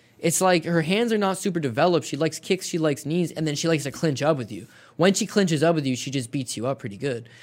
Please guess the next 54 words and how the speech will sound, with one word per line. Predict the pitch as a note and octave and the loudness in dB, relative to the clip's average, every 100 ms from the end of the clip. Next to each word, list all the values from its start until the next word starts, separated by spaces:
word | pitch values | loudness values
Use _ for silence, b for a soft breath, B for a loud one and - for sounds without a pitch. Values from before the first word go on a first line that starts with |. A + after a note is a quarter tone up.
| B | B
Since | B A3 G#3+ | B -2 0
turning | A3+ A#3+ A3+ | 2 2 0
to | - | -2
M | F3 | 0
M | D#3+ | 2
A, | F3 G3+ | 2 0
she's | D#3+ | 0
got | D#3+ D3+ | -2 -2
a | |
decent | C3 - F#3 C#3 A#2 | -4 -2 -2 -2 0
wrestling | F3 G#3 F3+ C3 | 0 0 -2 -4
game. | A2 A#2+ | -6 -10
Like, | A#2+ A#2 | -10 -10
she's | - C#3+ | -4 0
able | D3+ | 0
to | C3 | 0
take | D#3+ C3+ | -4 -4
opponents | - D3+ B2+ | -4 -6 -2
down. | F3+ F#3 - B B B | 0 -2 -4 B B B
Yes, | F3 G#3+ G3 | 2 4 4
she's | G3 F3+ | 2 -4
from | D3 | -4
Thailand, | F#3+ G#3 F#3+ E3+ | -2 0 2 -2
but | D3+ | -2
she's | |
training | - G3 F#3+ | -4 -2 -2
at | D3 | -2
Tiger | E3 C3 | -2 0
Muay | D3+ F#3+ | 0 0
Thai, | - D#3+ | 0 0
so, | D#3+ D#3+ D3 | 0 -2 -2
you | E3+ | 0
know, | F3 C#3 | 0 0
they | D#3 | 2
got | D#3 C#3+ | 0 -2
the | |
grappling | A#2+ D3+ D3+ D3 | 0 0 0 -4
coaches, | D3+ D3+ C#3 | -6 -6 -6
the | B2+ | -2
wrestling | D3 D3 D3 | -2 -2 -4
coaches, | D3 C#3 C3 - B B - | -4 -4 -8 -12 B B -4
George | C#3 C#3+ - | 0 0 0
Hickman | E3 E3+ D#3 | -2 -2 -2
and | D3 | -2
all | C#3+ | -2
them | C#3+ C#3+ | -2 2
working | E3 E3+ D#3 | 2 2 -2
with | C#3+ D3 | -4 -4
her. | C#3 - B B | -6 -8 B B
I'm | F3 | 0
sure | G#3+ | 0
she's | G3+ E3+ | 0 -2
made | E3 C#3 | 0 -2
improvements, | A#2 F3 G#3+ E3+ A#2+ B2 | -2 0 0 0 -6 -8